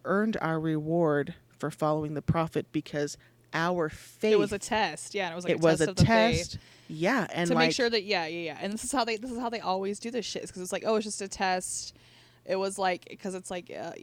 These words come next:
Speaker 2: the true believer will fall through anything 'cause it will all be revealed.
Speaker 1: Yes. And
Speaker 2: It's
Speaker 1: what
Speaker 2: a,
Speaker 1: I'm
Speaker 2: it's a
Speaker 1: saying
Speaker 2: mindfuck.
Speaker 1: is,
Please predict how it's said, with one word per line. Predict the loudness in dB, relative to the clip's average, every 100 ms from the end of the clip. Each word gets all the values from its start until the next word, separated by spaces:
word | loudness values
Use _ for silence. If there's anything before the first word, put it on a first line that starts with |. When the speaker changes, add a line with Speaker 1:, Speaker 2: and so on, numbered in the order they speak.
| -12
Speaker 2:
the | -10
true | -8 -6 -6
believer | -4 -4 -4
will | -4
fall | -2 -2 0 0 -2
through | -6 -4
anything | -4 -4 -6 -6
'cause | -6 -2
it |
will | -2 0
all | 0 0
be | -2
revealed. | -2 -4 -2 -2 0 0 -2 -6 -14 -16 -10
Speaker 1:
Yes. | -2 0 2 0 -4 -12 _ _ _ _ _ -20 _
And | 0
Speaker 2:
It's | 4
Speaker 1:
what | 6
Speaker 2:
a, |
Speaker 1:
I'm | 6 6
Speaker 2:
it's | 6
a |
Speaker 1:
saying | 8 8 6
Speaker 2:
mindfuck. | 6 6
Speaker 1:
is, | 4 2